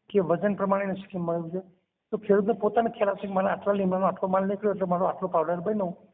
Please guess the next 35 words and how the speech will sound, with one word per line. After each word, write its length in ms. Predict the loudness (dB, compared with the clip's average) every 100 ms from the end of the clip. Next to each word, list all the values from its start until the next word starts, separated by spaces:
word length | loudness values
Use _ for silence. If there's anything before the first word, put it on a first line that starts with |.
| _ _ _
એટલે 160 | -2 0
મને 280 | 2 2 0
જો 340 | 0 0 2
એ 80 | 0
ભાવ, 400 | 2 0 -2 -6
પાવડરના 480 | -2 -2 -2 -2 -2
વજન 340 | 0 -2 -2
પ્રમાણે 260 | -2 0 0
ભાવ 200 | 0 0
લેવા 200 | -4 -4
જાઉં 200 | -6 -8
છું 160 | -10 -14 _ _ _ _ -10
તો 80 | -6
મને 140 | -4
પાંચસો 340 | -2 -4 -4
કરતાં 320 | -4 -4 -2 0
વધારે 260 | 2 0
ભાડું 260 | 0 -2 -2
મળી 200 | -6 -8
શકે 240 | -10 -12
એવું 120 | -12
છે, 120 | -14 _ _ _ _ _ _ _ _ _ _ _ _
તો 60 | 0
મારે 260 | 2 2 0
એ 40 |
સ્કીમમાં 360 | -2 0 0 0
જવું, 160 | -4
તો 100 | 0
એ 80 | 0
સ્કીમ 260 | 0 -2 0
પણ 160 | -2 -4 -6
પસંદ 280 | -6 -2 -2
કરશે. 320 | -4 -4 -8 -10 -18 _ _ _ _ -4
એટલે 140 | -2
કે 100 | 0